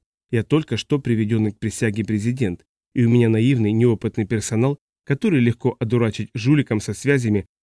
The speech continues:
среди белой мафии. А теперь, благодаря вам, я еще и человек, который, к несчастью, был вынужден убить несколько дюжин людей. Некоторые из них были иностранными шпионами, но большинство – наши граждане».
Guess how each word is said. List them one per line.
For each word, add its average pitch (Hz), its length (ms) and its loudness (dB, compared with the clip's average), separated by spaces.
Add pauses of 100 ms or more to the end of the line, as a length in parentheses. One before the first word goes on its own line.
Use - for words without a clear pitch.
среди 131 300 0
белой 107 320 0
мафии. 92 420 -6 (800)
А 123 100 -2
теперь, 151 440 0
благодаря 110 560 0
вам, 143 240 -2 (300)
я 120 120 4
еще 117 280 0
и 110 80 0
человек, 120 400 0
который, 110 380 -2
к - 100 -10
несчастью, 117 580 -2 (280)
был 160 220 4
вынужден 117 500 2
убить 123 280 -2 (300)
несколько 127 460 2
дюжин 113 340 2
людей. 113 400 -4 (640)
Некоторые 131 520 2
из 92 100 -10
них 98 220 -6 (160)
были 120 260 2
иностранными 113 560 0
шпионами, 101 640 -4 (340)
но 104 140 -4
большинство – 107 640 -4 (160)
наши 107 260 -4
граждане». 95 540 -6